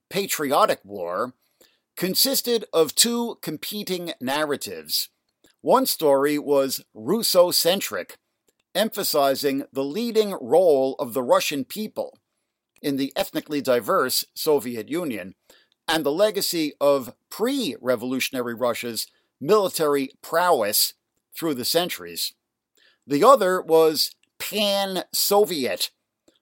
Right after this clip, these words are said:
glorifying the supranational Soviet community and framing the victory over Nazi Germany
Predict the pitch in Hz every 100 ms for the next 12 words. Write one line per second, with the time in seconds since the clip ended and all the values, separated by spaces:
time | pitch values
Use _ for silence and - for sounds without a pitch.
0 | _ - 160 226 208 - 156 147 143 139
1 | 139 - 147 139 - - - 262 269 160
2 | 151 117 131 127 123 - 120 117 113 -
3 | - 180 165 143 131 - - 147 202 147
4 | - 90 - _ _ _ _ _ _ _
5 | _ 131 127 190 233 226 190 143 147 208
6 | 190 190 - 165 151 143 151 - 127 104
7 | 190 170 95 95